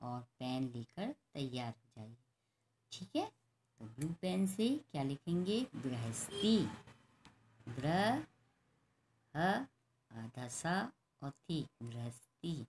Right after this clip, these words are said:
गृहस्थी यानी होता है परिवार, ठीक है। तो आप लिखिए बच्चों, परिवार लिख लिया बच्चों। अब अगला लिखिए,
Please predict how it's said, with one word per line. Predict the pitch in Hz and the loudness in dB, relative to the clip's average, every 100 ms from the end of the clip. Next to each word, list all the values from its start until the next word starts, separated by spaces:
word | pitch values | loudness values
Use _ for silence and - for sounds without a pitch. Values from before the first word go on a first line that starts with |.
| _ _ _ _ _ _ _ - | _ _ _ _ _ _ _ -12
गृहस्थी | 127 135 - - 240 | -6 -4 -6 -4 2
यानी | 185 131 120 | 2 2 -2
होता | 120 110 - 120 | -4 -6 -8 -8
है | 127 165 247 277 _ _ | -4 -2 -2 -4 _ _
परिवार, | 123 120 117 127 147 185 147 - _ _ _ _ _ _ _ _ _ - | -6 -4 -2 2 4 6 4 0 _ _ _ _ _ _ _ _ _ -10
ठीक | 139 - | -8 -4
है। | 214 359 | -2 -2
तो | - _ _ _ _ _ - 123 | -6 _ _ _ _ _ -10 -6
आप | 113 - 120 | -6 -8 -18
लिखिए | - 165 170 | -12 -4 -2
बच्चों, | 170 - 208 247 - _ - | -4 -6 -4 -4 -6 _ -4
परिवार | 190 190 160 131 123 139 131 - _ _ _ _ _ _ _ - | 0 2 2 0 0 0 0 -4 _ _ _ _ _ _ _ -12
लिख | 135 - 196 | -12 -8 0
लिया | 214 220 | 2 4
बच्चों। | 226 - 240 247 269 - _ _ _ | 2 0 0 2 0 -2 _ _ _
अब | 117 113 - | -10 -8 -6
अगला | 131 135 143 139 | -6 -2 0 0
लिखिए, | 123 120 _ - 180 220 | -2 -6 _ 0 2 2